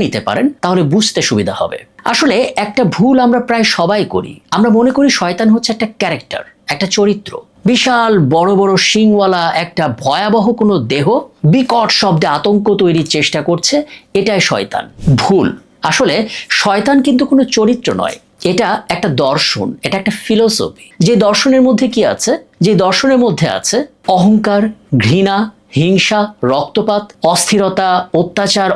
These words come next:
অন্যায়, আগ্রাসন ইত্যাদি ইত্যাদি। এই যে শয়তানি দর্শন বা ডেভিল ফিলোসফি, এটা দুই হাত ভরে যে রিসিভ করেছে, নিজের মধ্যে ধারণ করেছে, সে হচ্ছে একটা শক্তিশালী জিন, যার নাম ইবলিশ। ইবলিশ শুধু এই শয়তানি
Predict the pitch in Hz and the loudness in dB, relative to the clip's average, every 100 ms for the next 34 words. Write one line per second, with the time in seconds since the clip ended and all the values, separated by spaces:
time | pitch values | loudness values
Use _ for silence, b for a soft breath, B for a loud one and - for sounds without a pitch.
0 | 147 160 180 190 175 160 190 - 208 214 | 0 2 2 2 -2 -2 -2 0 0 0
1 | 240 247 202 143 117 98 95 - - - | -2 -2 -2 -2 -2 -4 -6 -10 -16 -4
2 | 233 247 285 - 214 220 247 208 131 143 | 0 2 2 0 0 2 2 2 2 0
3 | - 165 117 123 131 120 185 269 247 226 | 0 0 0 0 0 0 2 2 2 0
4 | 123 107 90 117 247 262 B B 226 247 | 0 -2 -2 0 0 -2 B B -2 0
5 | 190 143 220 - 175 226 202 - 262 226 | 0 2 2 2 0 -2 -2 0 2 2
6 | 175 165 262 254 - - 156 - 190 269 | 2 2 0 -2 -2 -2 0 -2 -4 -4
7 | B B 160 196 240 254 247 226 143 135 | B B 0 2 2 2 2 0 -2 -2
8 | 180 269 - 113 107 233 311 B B B | 2 2 2 0 0 -2 -4 B B B
9 | B - 269 269 294 - 180 147 - 165 | B 0 0 0 -2 -2 -2 -4 -4 -4
10 | - 285 277 - 247 - 147 107 110 - | 0 0 -2 -4 -2 0 0 0 -2 -4
11 | - _ - 131 107 113 226 247 - _ | -10 _ -4 0 2 2 2 0 -4 _
12 | - 190 143 82 - - - - - 254 | -2 0 0 -2 -2 -2 -4 -8 -2 2
13 | 277 277 269 - B B - 254 247 302 | 4 4 2 -2 B B -2 2 4 4
14 | 311 - 196 202 247 | 2 0 0 2 2